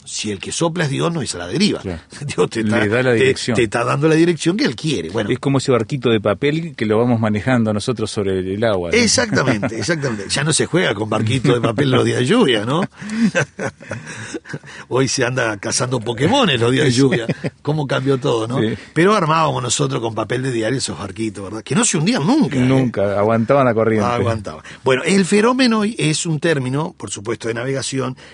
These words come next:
Speaker 1: que es como ser llevado por el soplo de Dios en este barco. Bueno, esto es lo que me está explicando justamente el verso veintiuno, garantizándome, ¿por qué yo?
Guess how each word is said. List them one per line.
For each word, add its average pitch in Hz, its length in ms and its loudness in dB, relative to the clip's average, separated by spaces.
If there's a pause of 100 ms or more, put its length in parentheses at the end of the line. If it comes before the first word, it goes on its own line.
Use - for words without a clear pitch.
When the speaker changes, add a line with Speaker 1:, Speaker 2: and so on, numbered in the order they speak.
(100)
Speaker 1:
que - 140 -2
es 123 80 -4
como 123 260 -4
ser 127 220 -2
llevado 117 720 -2
por 107 200 -6
el 104 120 -4
soplo 127 380 -2
de 127 60 -2
Dios 117 160 -4 (120)
en 104 180 -6
este - 220 -12
barco. 76 340 -14
Bueno, 98 240 -8 (460)
esto 120 260 -2
es - 20 4
lo 165 80 2
que 165 120 0
me 135 60 -4
está 147 120 -4
explicando 131 480 -6
justamente 120 880 -4
el 101 120 -4
verso 113 240 -6
veintiuno, 123 600 -4 (540)
garantizándome, 127 1200 -2 (280)
¿por 107 240 -4
qué 220 320 -2
yo? 185 340 -6